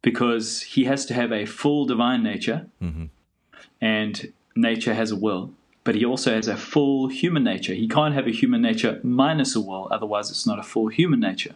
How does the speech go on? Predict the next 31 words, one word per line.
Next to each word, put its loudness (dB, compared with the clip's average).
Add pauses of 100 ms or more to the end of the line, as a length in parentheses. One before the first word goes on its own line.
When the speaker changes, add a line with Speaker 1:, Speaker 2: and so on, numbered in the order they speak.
(160)
Speaker 2:
Mm-hmm. -6 (460)
Speaker 1:
Therefore, 2
he 2
must 0
have -4
two 0
wills. 0
So 4
in 0
the 2
instance 0
of 2
the 2
hypostatic -2
union, 2
you've -4
got 0
one 2
person, 0 (400)
so -6
there's 2
the -6
singularity 0 (200)
on 2
the 0
Speaker 2:
Mm-hmm. 0
Speaker 1:
person 0
side, -4 (720)
but -4
two 4
natures. -2